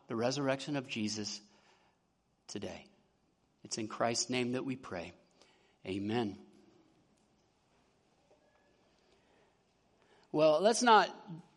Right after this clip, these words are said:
simply jump right in, uh, to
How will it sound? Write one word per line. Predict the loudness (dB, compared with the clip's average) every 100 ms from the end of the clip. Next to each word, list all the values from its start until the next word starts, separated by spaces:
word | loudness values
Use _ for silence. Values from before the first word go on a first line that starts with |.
| -6
simply | 0 0 2
jump | 0 4 2 2
right | 2 4 4 2
in, | 0 0 0 -2 -8 -18 -4
uh, | 2 4 2 0
to | -4 -2 0 -2 -4 -6